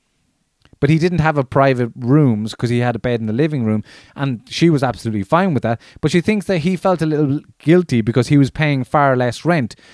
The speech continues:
So he used to clean the house for her all the time. And he said, <laughs> this is funny, he said he loved the idea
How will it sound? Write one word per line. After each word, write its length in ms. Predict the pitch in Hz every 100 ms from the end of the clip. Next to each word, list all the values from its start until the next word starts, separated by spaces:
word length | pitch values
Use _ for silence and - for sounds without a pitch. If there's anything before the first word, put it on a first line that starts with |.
| -
So 120 | -
he 140 | 180 190
used 140 | 196
to 60 | 185
clean 360 | - 190 190
the 80 | 180
house 220 | 160 196
for 120 | - 151
her 100 | 156
all 280 | 165 160
the 100 | 147
time. 320 | 143 170 180 107 _ _ _ _ _ _ _ _ _ _ _ _ _ _ -
And 100 | 151
he 80 |
said, 380 | 156 170 156 - - - - _ _
<laughs> 440 | _ _ - _
this 180 | - 165
is 100 | 139
funny, 380 | - 107 101 120 - _ _ -
he 120 | 165
said 220 | - 190
he 160 | 165 170
loved 440 | 156 175 196 160
the 140 | 190
idea 560 | 180 165 143 127 110 110